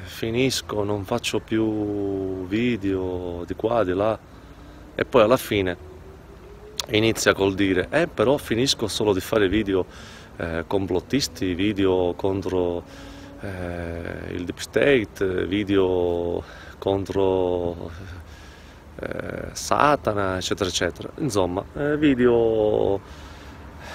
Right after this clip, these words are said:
que-, del-, della battaglia, ragazzi, contro, eh, il nuovo ordine mondiale. Cioè, noi siamo sempre qui,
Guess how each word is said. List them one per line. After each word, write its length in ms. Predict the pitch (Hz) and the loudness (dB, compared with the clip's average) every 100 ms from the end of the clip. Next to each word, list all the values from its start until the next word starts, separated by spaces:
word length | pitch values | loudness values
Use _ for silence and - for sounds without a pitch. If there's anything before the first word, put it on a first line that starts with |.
| - - - - - - - | -12 -12 -12 -14 -14 -14 2
que-, 100 | 143 | 8
del-, 180 | 127 113 | 8 8
della 220 | 131 120 | 8 10
battaglia, 560 | 117 - 113 107 104 104 | 8 8 8 8 8 4
ragazzi, 400 | 95 95 - 104 | 2 0 -2 0
contro, 500 | 110 110 101 98 98 - - - | 4 4 4 4 4 2 -12 -8
eh, 260 | 95 98 | -6 -2
il 60 | 101 | 2
nuovo 200 | 101 101 | 6 6
ordine 260 | 98 98 95 | 6 4 4
mondiale. 600 | 98 98 98 82 85 - - - - | 2 6 8 6 2 -8 -10 -8 -8
Cioè, 120 | - - | -6 2
noi 200 | 156 220 | 8 8
siamo 260 | - 135 | 10 8
sempre 340 | 117 131 120 117 | 8 6 8 8
qui, 260 | 147 220 | 10 8